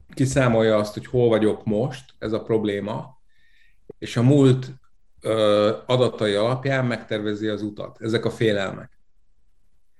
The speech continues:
Utána pedig kiadja az utat, ez az ajánlat, és ugye amikor odaérek, ez az egy előny, de az úton úgy megyek végig, hogy lehet, hogy egy piros lámpánál meg fogok állni. Ugye visszarakja a kocsi magát egyesbe, mert nem szeretek sebességet váltani, úgyhogy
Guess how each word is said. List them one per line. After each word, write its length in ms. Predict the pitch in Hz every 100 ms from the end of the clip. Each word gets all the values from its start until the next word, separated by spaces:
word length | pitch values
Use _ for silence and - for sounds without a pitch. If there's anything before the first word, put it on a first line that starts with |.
| - - - - - - _ - -
Utána 360 | 127 127 120
pedig 260 | 123 120 120
kiadja 440 | 135 127 110 110
az 120 | 104
utat, 280 | 113 127 135
ez 120 | 113
az 160 | 107 101
ajánlat, 600 | 110 135 143 143 143 139
és 160 | 117 123
ugye 100 | 113
amikor 220 | 110 120
odaérek, 480 | 117 117 110 107 107
ez 140 | 107
az 100 | 104
egy 120 | 101
előny, 460 | 101 101 110 139 - -
de 260 | _ 104 107
az 200 | 107 117
úton 280 | 131 127 117
úgy 120 | 131
megyek 340 | 110 104 104 -
végig, 420 | 117 104 107 110
hogy 120 | 113
lehet, 240 | 113 110
hogy 120 | 110 107
egy 100 | 104
piros 280 | 110 104
lámpánál 520 | - 101 95 104 104 104
meg 160 | 101
fogok 340 | - 98 98 98
állni. 500 | 98 95 110 143 - - - - - - - - -
Ugye 160 | 101 107
visszarakja 640 | 117 - 117 107 107 104
a 80 | 104
kocsi 260 | 110 -
magát 400 | 107 101 101 98
egyesbe, 680 | 110 113 123 120 117 131 127
mert 220 | 107 95
nem 100 | 104
szeretek 520 | 104 - 104 101 104 -
sebességet 640 | 107 101 101 101 104 98
váltani, 400 | 101 98 98 104
úgyhogy 300 | 101 107 98